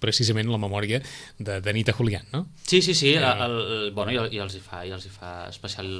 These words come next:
Speaker 2: il·lusió, i a més a més el, el cabeçut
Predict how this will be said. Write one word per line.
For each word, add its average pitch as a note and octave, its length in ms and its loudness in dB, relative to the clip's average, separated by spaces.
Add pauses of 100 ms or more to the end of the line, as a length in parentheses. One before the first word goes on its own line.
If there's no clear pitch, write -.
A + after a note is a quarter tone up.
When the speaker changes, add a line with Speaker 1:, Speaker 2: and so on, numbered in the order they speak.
(100)
Speaker 2:
il·lusió, A2+ 560 -2 (320)
i A2 80 0
a - 20 4
més A2+ 140 0
a A#2 80 0
més B2 160 2
el, B2 340 0
el G2+ 220 -4
cabeçut A2 500 -4